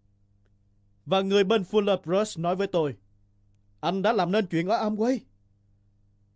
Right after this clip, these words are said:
Tại Fuller Brush chỉ có đàn ông làm việc thôi. Còn Amway thì cả người vợ và chồng đều tham gia. Nếu cả phụ nữ cũng tham gia Fuller Brush thì chúng tôi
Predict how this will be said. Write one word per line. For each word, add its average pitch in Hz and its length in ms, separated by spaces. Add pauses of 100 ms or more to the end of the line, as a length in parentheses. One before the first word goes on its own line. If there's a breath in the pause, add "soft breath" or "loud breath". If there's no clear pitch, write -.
(100)
Tại 170 220
Fuller 185 380
Brush 208 480
chỉ 196 100
có 254 140
đàn 190 200
ông 208 180
làm 185 140
việc 175 180
thôi. 214 280 (540)
Còn 160 220
Amway 202 640
thì 175 120
cả 165 260
người 190 220
vợ 156 240
và 180 120
chồng 180 300
đều 185 120
tham 214 180
gia. 240 240 (920)
Nếu 190 320
cả 190 180
phụ 175 200
nữ 160 160
cũng 220 180
tham 185 220
gia 175 260
Fuller 175 440
Brush 165 400 (280)
thì 208 240
chúng 277 260
tôi 214 280